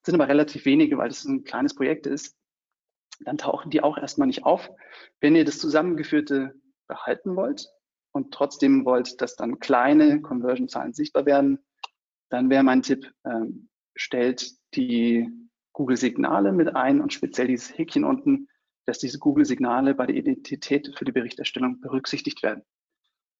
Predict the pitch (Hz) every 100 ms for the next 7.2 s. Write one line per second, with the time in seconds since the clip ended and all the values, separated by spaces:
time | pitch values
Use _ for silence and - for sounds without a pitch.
0 | _ - 117 117 - - 139 - - 120
1 | 143 131 135 147 135 131 131 127 127 127
2 | - - - - - 123 120 - 165 156
3 | 156 - - 131 - - 131 135 127 127
4 | - - - - - - 135 135 127 -
5 | - 120 117 117 - 117 - 110 123 120
6 | 117 113 - - 127 - - - - -
7 | -